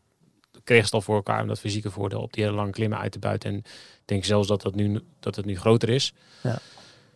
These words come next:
Speaker 1: Maar ik snap wel wat je doet met dat mentale voordeel, dat hij er zoveel makkelijker en lachender doorheen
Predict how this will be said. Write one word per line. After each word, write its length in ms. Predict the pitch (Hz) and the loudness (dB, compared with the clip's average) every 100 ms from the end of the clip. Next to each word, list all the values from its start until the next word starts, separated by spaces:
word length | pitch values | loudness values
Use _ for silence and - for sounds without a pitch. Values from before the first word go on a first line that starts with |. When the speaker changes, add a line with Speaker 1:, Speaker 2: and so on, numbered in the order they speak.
| _ _ _ _ _ | _ _ _ _ _
Speaker 1:
Maar 160 | 113 113 | 2 2
ik 100 | - | 4
snap 180 | 135 | 6
wel 140 | 143 165 | 8 8
wat 120 | 139 | 6
je 60 | 123 | 4
doet 140 | 131 | 6
met 120 | 120 | 6
dat 120 | 117 | 4
mentale 360 | 113 107 117 113 | 4 4 4 4
voordeel, 240 | 110 113 104 | 6 4 6
dat 160 | 107 | 4
hij 160 | 98 107 | 2 2
er 140 | 101 | 0
zoveel 460 | 95 117 123 120 107 | 4 6 6 4 2
makkelijker 800 | 101 104 113 - 104 - 98 95 - | 2 2 2 2 -2 -2 -6 -8 -14
en 240 | - 95 95 | -8 -2 4
lachender 640 | 113 - 104 98 92 92 | 4 2 -2 -2 -2 0
doorheen 580 | 101 95 101 107 95 | 0 2 2 0 -2